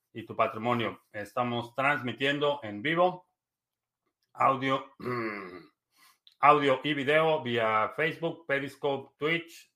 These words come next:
BitTube y Odyssey. Y tenemos también nuestro live stream de solo audio vía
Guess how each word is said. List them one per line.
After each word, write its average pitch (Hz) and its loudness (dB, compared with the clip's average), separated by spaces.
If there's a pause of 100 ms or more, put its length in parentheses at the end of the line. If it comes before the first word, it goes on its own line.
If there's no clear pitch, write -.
BitTube 170 -6
y 104 -12
Odyssey. 190 0 (1000)
Y 165 2
tenemos 135 -2
también 127 -2
nuestro 120 -2
live 123 4
stream 127 -6
de 101 -6
solo 147 0
audio 143 4 (560)
vía 113 0